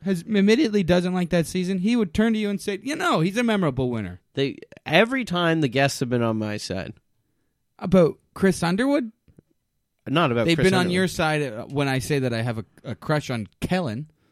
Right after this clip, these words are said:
Speaker 2: Yeah, well, that's true.
Speaker 1: But not, not for something so objective as,
Speaker 2: I
Speaker 1: as
Speaker 2: don't
Speaker 1: Chris Underwood?
Speaker 2: No, I'm, I'm trying to ask you who would be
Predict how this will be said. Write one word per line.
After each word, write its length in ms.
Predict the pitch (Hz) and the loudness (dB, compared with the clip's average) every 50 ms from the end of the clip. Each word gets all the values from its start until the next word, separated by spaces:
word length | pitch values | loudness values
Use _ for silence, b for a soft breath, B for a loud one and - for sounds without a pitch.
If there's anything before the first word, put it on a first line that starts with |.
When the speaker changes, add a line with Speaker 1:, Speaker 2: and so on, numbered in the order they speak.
| b b b b b b b _ _ _ - | b b b b b b b _ _ _ -10
Speaker 2:
Yeah, 320 | - 110 - 104 104 - 110 107 | -6 -6 -6 -6 -8 -10 -12 -14
well, 320 | 104 101 98 95 98 101 101 | -12 -10 -8 -8 -6 -6 -6
that's 240 | 104 107 110 - | -6 -6 -8 -10
true. 320 | - - - 95 95 92 - _ _ b b b b b b - | -12 -18 -20 -20 -20 -20 -20 _ _ b b b b b b -2
Speaker 1:
But 340 | 156 147 120 95 110 123 127 | -2 -2 -2 -4 -10 -10 -8
not, 340 | 135 135 139 139 135 - - _ - | -6 -4 -4 -4 -4 -6 -10 _ -10
not 400 | - 175 214 233 220 190 180 - | -6 -4 -2 -2 -2 -4 -6 -12
for 240 | - - 180 185 180 | -12 -2 0 0 0
something 320 | - 190 175 160 160 139 | 2 0 -2 -2 -2 -2
so 240 | - - 196 202 190 | -2 0 2 2 2
objective 580 | 156 143 120 - 143 143 143 - 120 101 90 - | 2 0 0 -2 -2 -2 -2 -4 -6 -8 -8 -8
as, 320 | - 113 113 107 98 - b b b b b b b - - | -8 -8 -8 -8 -8 -12 b b b b b b b -16 -8
Speaker 2:
I 140 | - - 170 | -2 0 2
Speaker 1:
as 40 | 170 | 4
Speaker 2:
don't 140 | 233 240 208 | 4 4 4
Speaker 1:
Chris 200 | 208 202 - - | 2 2 0 -2
Underwood? 400 | 180 196 208 226 240 240 254 247 | -4 -2 -2 -4 -4 -2 -2 0
Speaker 2:
No, 220 | 247 180 - - | 0 -2 -2 -4
I'm, 320 | - 151 185 233 262 254 - - _ - | -4 -2 -2 -2 -2 -6 -10 -14 _ -4
I'm 240 | 202 254 285 285 | -2 -2 -2 -2
trying 240 | - - 254 240 220 | -2 -2 -2 -2 -2
to 60 | 208 190 | -2 -2
ask 340 | 170 165 165 156 - - - | -2 -2 -2 -4 -6 -8 -6
you 340 | 120 107 92 82 120 165 - _ _ _ - | -4 -2 -2 -2 -4 -4 -6 _ _ _ -4
who 220 | - - 226 233 233 | 0 2 2 2 2
would 160 | 226 202 156 | -2 -4 -2
be 400 | 156 165 156 147 143 143 151 | -2 0 0 2 0 0 -2